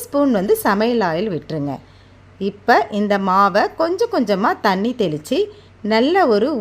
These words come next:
உதிரியா முதல்ல வந்து பிசைஞ்சு எடுத்துட்டு, அதுக்கப்புறம் கொஞ்சம் கட்டியான பக்குவத்துக்கு, அதாவது நம்ம வந்து எண்ணெயில போட்டோம்னா உதிராம இருக்கிறதுக்காக நல்ல ஒரு பக்குவமா இதை பிசைஞ்சு எடுத்துக்கணும். நான் எந்த மாதிரி செய்கிறேனோ அதே போல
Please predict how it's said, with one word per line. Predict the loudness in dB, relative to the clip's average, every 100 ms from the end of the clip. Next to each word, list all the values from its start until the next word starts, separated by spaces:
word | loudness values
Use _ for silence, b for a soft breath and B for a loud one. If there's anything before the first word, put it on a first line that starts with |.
| -2
உதிரியா | -2 0 2 2 2
முதல்ல | 0 0 -2 -2
வந்து | -2 -4 -4
பிசைஞ்சு | -4 -4 -4 -2 -2
எடுத்துட்டு, | -4 -6 -2 -4 -4 B B 0
அதுக்கப்புறம் | 2 2 0 0 0 -2 -2 -2
கொஞ்சம் | -2 -2 -2 -4 -2
கட்டியான | -4 -4 -2 0 2 0 -2
பக்குவத்துக்கு, | -2 -2 -4 -6 -8 -8 -6
அதாவது | -2 0 0 0 -2 -4 B B B -2
நம்ம | 0 0
வந்து | 0 2 2
எண்ணெயில | 2 0 -2 0
போட்டோம்னா | -2 -2 -4 -2 -2 0 0
உதிராம | 0 2 2 2 0
இருக்கிறதுக்காக | -2 -6 -6 -6 -4 -2 -2 -2 B B B -2
நல்ல | 2 4 4 2
ஒரு | 0 -2
பக்குவமா | -2 -2 0 0 0
இதை | -2 -2
பிசைஞ்சு | -4 -4 -4 -2 -2
எடுத்துக்கணும். | -4 -8 -4 -4 -6 B B B 0
நான் | 2 2
எந்த | 2 0 0
மாதிரி | 0 0
செய்கிறேனோ | 0 0 0 0
அதே | 0 -2
போல | -2